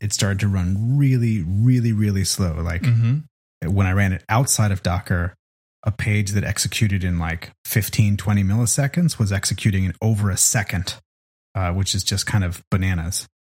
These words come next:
Speaker 1: Um, so I had started to go down this rabbit hole of, of creating some sort of a two-pass system where one pass would actually compile it down into another file of Cold Fusion code, and then the second pass would just execute that Cold Fusion code that didn't have any custom tags in it.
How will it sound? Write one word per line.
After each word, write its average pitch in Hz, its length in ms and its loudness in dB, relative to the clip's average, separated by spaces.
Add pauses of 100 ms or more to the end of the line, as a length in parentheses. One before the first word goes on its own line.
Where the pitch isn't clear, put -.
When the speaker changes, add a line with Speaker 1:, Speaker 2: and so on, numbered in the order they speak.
(200)
Speaker 1:
Um, 90 340 -2
so - 160 2
I 107 60 4
had 113 120 0
started 135 280 0
to 113 80 0
go 113 120 2
down 107 200 2
this 98 160 -2
rabbit 95 300 0
hole 98 300 0
of, 92 280 -4
of - 180 -6
creating 101 320 0
some 104 160 0
sort 98 160 0
of 87 80 -2
a 82 160 -4
two-pass 95 840 0 (240)
system 107 520 2
where 90 120 -2
one 98 280 2
pass 95 360 -4
would 92 80 -2
actually 92 280 -2
compile 92 560 -2
it 85 100 -4
down 92 300 -2
into 95 340 -2 (380)
another 101 360 2
file 101 380 0
of 101 140 -4
Cold 104 220 -2
Fusion 104 280 0
code, 107 300 0
and 95 100 0
then 90 60 0
the 87 80 -2
second 101 320 0
pass 95 240 -2
would - 80 -6
just - 200 -4
execute 101 440 -4
that 95 140 -2
Cold 101 200 -4
Fusion 98 320 0
code 113 360 0
that 95 140 -6
didn't 98 200 2
have 101 120 -2
any 95 120 -2
custom 95 400 -2
tags 120 420 0
in 139 80 4
it. 156 160 0